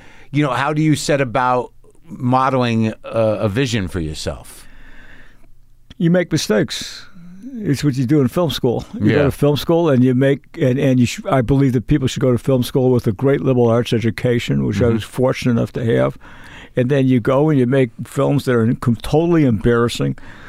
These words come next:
Speaker 1: In, in
Speaker 2: and
Speaker 1: film school?
Speaker 2: awful.
Speaker 1: Like short films, you mean?
Speaker 2: Yes, absolutely. You know, it's, uh, symbolic, and you make all those mistakes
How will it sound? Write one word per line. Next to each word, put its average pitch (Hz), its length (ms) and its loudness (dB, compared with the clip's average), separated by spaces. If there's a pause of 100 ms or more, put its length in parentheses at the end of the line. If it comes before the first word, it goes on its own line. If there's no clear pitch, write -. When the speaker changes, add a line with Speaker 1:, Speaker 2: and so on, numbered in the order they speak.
(400)
Speaker 1:
In, 113 140 0
in 127 160 0
Speaker 2:
and 131 100 4
Speaker 1:
film 110 180 0
school? 123 100 4
Speaker 2:
awful. 143 420 2
Speaker 1:
Like 113 160 0
short 123 280 0
films, 147 340 -2
you 147 80 -2
mean? 156 100 0
Speaker 2:
Yes, 135 380 0
absolutely. 139 840 -2
You - 100 0
know, 135 280 -2
it's, 135 180 -4
uh, - 160 -8
symbolic, 139 800 0
and 135 120 0
you 135 80 0
make 131 160 0
all 165 220 4
those 143 400 0
mistakes - 680 -2